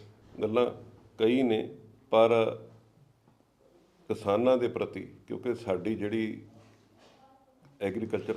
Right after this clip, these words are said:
ਧੰਦਾ ਜਿਹੜਾ ਅੱਸੀ ਪਰਸੈਂਟ ਲੋਕ ਪੰਜਾਬ 'ਚ ਖੇਤੀ ਸਾ-, ਅਹ, ਖੇਤੀ ਨਾਲ ਜੁੜੇ ਹੋਏ ਨੇ। ਸੋ ਖੇਤੀ ਨੂੰ ਜਿਉਂਦਾ ਰੱਖਣ ਵਾਸਤੇ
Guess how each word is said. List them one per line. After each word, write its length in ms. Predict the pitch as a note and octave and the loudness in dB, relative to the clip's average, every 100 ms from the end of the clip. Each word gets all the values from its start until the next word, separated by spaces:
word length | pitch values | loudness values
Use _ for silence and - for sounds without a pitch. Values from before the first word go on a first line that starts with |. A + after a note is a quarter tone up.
| - | -2
ਧੰਦਾ 280 | G2 F2+ | 0 2
ਜਿਹੜਾ 300 | G2+ F#2+ F2 - - - _ _ - | 2 0 -2 -6 -20 -20 _ _ -10
ਅੱਸੀ 340 | B2+ - E3 | -10 -6 -4
ਪਰਸੈਂਟ 420 | D#3 - - G#2 G2+ | -4 -4 -2 -2 -2
ਲੋਕ 340 | F2 F#2 F#2 | -2 -2 -2
ਪੰਜਾਬ 460 | F#2+ F2 E2+ E2 E2 | -4 -4 -2 -4 -6
'ਚ 180 | F2 E2+ - - - | -8 -8 -12 -20 -14
ਖੇਤੀ 500 | - F#2 - F2+ F2+ - - | -10 -8 -8 -8 -8 -12 -4
ਸਾ-, 100 | F#2 | -2
ਅਹ, 400 | F2+ F#2 F2+ E2+ - | -2 -4 -4 -6 -8
ਖੇਤੀ 300 | E2+ E2 F2+ | -10 -8 -8
ਨਾਲ 140 | E2+ | -8
ਜੁੜੇ 220 | D#2 D#2 | -8 -8
ਹੋਏ 140 | E2 F#2 | -4 -4
ਨੇ। 120 | - - - - _ _ - | -6 -14 -20 -20 _ _ -4
ਸੋ 380 | A#2 A#2 A#2 - - - - | 0 0 -2 -12 -20 -20 -14
ਖੇਤੀ 460 | - A2 A2 - B2+ | -4 -4 -4 -6 -4
ਨੂੰ 140 | B2 | -2
ਜਿਉਂਦਾ 260 | F#2+ F#2 G2 | -2 -4 -4
ਰੱਖਣ 300 | F2+ - F#2+ | -4 -8 -6
ਵਾਸਤੇ 500 | F2+ F2 - F2+ | -4 -4 -8 -12